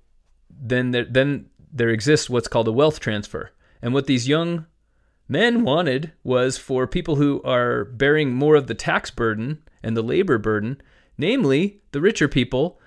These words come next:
which is almost exclusively in any country, the older people, the people have had more time to accumulate wealth and substance. "Yeah, let's keep taxing the people," they said.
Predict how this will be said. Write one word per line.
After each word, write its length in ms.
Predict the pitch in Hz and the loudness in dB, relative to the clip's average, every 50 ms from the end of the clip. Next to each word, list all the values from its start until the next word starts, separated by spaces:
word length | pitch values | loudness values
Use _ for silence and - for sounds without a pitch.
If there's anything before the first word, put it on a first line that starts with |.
| _ _ | _ _
which 180 | - 151 151 - | -4 -4 -2 -2
is 140 | 170 160 165 | 0 0 0
almost 340 | 175 180 180 180 151 - - | 0 2 0 -2 -4 -4 -8
exclusively 640 | 151 - - - 190 190 185 - 175 160 160 156 | -8 -8 -6 -4 -4 -4 -2 -4 -4 -2 0 0
in 80 | 151 151 | 0 0
any 220 | 170 220 247 190 | -2 -2 -4 -4
country, 340 | - - 120 110 107 - 123 | -4 -4 -6 -6 -4 -4 -4
the 140 | 123 131 131 | -4 -4 -2
older 260 | - 170 180 170 151 | -2 -2 -2 -2 -2
people, 300 | 135 - 123 117 - 113 | -4 -4 -6 -6 -6 -8
the 80 | 104 104 | -8 -6
people 260 | - 143 139 135 123 | -8 -6 -6 -4 -6
have 80 | 117 113 | -4 -2
had 160 | 120 117 113 | -4 -4 -2
more 200 | 113 123 139 139 | -4 -4 -4 -4
time 260 | - - 135 127 131 | -4 -6 -6 -6 -4
to 80 | 120 113 | -6 -8
accumulate 560 | 104 - - 131 131 127 123 117 117 113 - | -8 -8 -8 -8 -6 -4 -4 -4 -4 -4 -4
wealth 320 | 110 120 120 117 113 - | -2 -2 -2 -2 -4 -6
and 160 | - 113 107 | -8 -10 -10
substance. 580 | - - 117 110 - - - - - - - - _ _ _ _ _ _ _ _ _ _ _ _ _ _ | -6 -4 -6 -6 -6 -8 -12 -14 -16 -16 -18 -20 _ _ _ _ _ _ _ _ _ _ _ _ _ _
"Yeah, 220 | - - 226 339 294 | -4 -2 0 0 2
let's 240 | 160 151 190 202 - | 2 2 0 -2 -2
keep 240 | - - 254 226 - | -4 -4 -4 -4 -2
taxing 380 | - 214 185 185 - - 165 | 0 0 0 0 -2 -4 -6
the 80 | 147 131 | -6 -4
people," 320 | - - 254 - - 107 | -4 -4 -4 -4 -4 -6
they 140 | - - - | -6 -6 -8
said. 340 | - - - - 62 60 - | -8 -8 -10 -10 -12 -14 -16